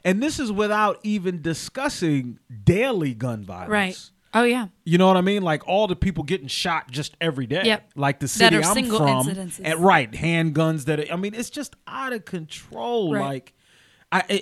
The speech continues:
Speaker 1: it just, it's hard to believe that with everything we're capable of as a country,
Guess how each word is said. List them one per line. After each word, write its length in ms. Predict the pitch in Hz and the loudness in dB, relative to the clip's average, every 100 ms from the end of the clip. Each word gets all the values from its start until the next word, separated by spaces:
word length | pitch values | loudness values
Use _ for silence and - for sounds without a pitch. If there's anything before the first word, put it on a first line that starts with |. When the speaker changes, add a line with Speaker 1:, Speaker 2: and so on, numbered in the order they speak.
| 196 | 0
Speaker 1:
it 40 | |
just, 240 | 165 247 - | 0 -2 0
it's 220 | 202 165 | 0 0
hard 340 | - 226 233 185 | 0 2 4 2
to 80 | 170 | 0
believe 500 | 170 180 175 156 127 | 0 0 0 -2 -4
that 260 | 135 120 135 | -6 -6 -4
with 240 | 135 113 | -4 -2
everything 540 | 160 170 175 175 151 143 | -2 -2 -2 -4 -6 -4
we're 140 | 147 | -6
capable 560 | 143 143 135 113 117 110 | -4 -4 -4 -6 -6 -4
of 260 | 113 104 - | -6 -8 -10
as 180 | 123 104 | -10 -10
a 40 | |
country, 520 | - 123 104 - 69 | -12 -14 -14 -18 -20